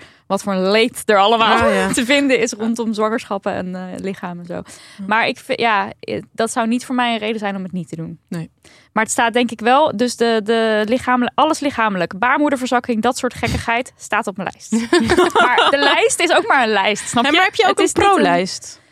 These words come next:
Speaker 1: Eh, ik heb niet een pro-lijst, eh, nee, ik heb niet een pro-lijst
Speaker 2: Waarom niet?
Speaker 1: op papier. Omdat ik het gevoel heb dat de pro's misschien minder,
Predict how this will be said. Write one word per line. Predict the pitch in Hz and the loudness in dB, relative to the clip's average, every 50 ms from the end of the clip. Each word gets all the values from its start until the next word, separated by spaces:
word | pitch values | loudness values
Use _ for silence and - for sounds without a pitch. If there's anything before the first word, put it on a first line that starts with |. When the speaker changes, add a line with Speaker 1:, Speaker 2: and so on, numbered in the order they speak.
| _ _ _ _ _ _ _ _ | _ _ _ _ _ _ _ _
Speaker 1:
Eh, | - 277 294 302 302 285 | 2 2 4 4 4 2
ik | 285 - | 2 2
heb | 370 311 | 0 2
niet | 277 285 392 427 - | 2 2 2 2 0
een | 381 359 349 | 0 -2 -2
pro-lijst, | - - 349 349 349 330 311 311 311 330 320 - - - - | 0 2 2 4 4 4 2 2 2 0 -2 -4 -6 -2 0
eh, | 294 285 285 277 285 277 277 277 277 269 262 262 - - - - - - - - | 0 0 2 2 0 0 0 0 0 -2 -2 -2 -4 -6 -8 -10 -12 -14 -12 -6
nee, | 220 247 240 - | -4 -2 -2 -2
ik | - - | -4 -6
heb | 254 240 | -4 -2
niet | 247 240 | -2 -2
een | 240 226 | -2 -4
pro-lijst | - 190 180 175 185 - 214 220 190 | -6 -4 -4 -4 -2 -2 -2 -2 -2
Speaker 2:
Waarom | 185 220 294 | -2 -2 -2
niet? | 370 392 - - | -2 -4 -6 -8
Speaker 1:
op | - 214 - | -10 -10 -8
papier. | - 196 _ 214 196 175 175 175 170 180 175 _ _ _ _ _ _ _ _ _ _ _ _ _ _ _ _ _ - - _ _ | -10 -12 _ -6 -4 -4 -4 -4 -4 -6 -10 _ _ _ _ _ _ _ _ _ _ _ _ _ _ _ _ _ -20 -20 _ _
Omdat | - 220 220 226 226 240 247 | -6 -4 -2 0 0 0 -2
ik | 262 240 - | -4 -6 -6
het | 247 - - | -6 -8 -8
gevoel | - 180 - - - 262 311 392 370 302 | -10 -14 -14 -8 -4 0 2 2 2 2
heb | 302 370 480 - _ _ _ _ _ | 2 0 -2 -4 _ _ _ _ _
dat | - 214 233 240 - - - - _ | -2 0 0 0 0 -4 -14 -20 _
de | - 202 220 208 _ _ | -10 -8 -8 -8 _ _
pro's | - 226 247 269 294 370 427 453 - - | -6 -2 0 2 2 2 2 0 -2 -2
misschien | - 254 247 - - 262 254 240 240 240 240 233 226 220 226 226 233 | -2 -4 -4 -4 -4 -4 -2 -2 0 0 0 0 -2 -2 -2 -2 0
minder, | 254 269 269 269 254 240 233 233 233 233 233 226 | 0 0 0 0 0 2 2 4 4 2 2 0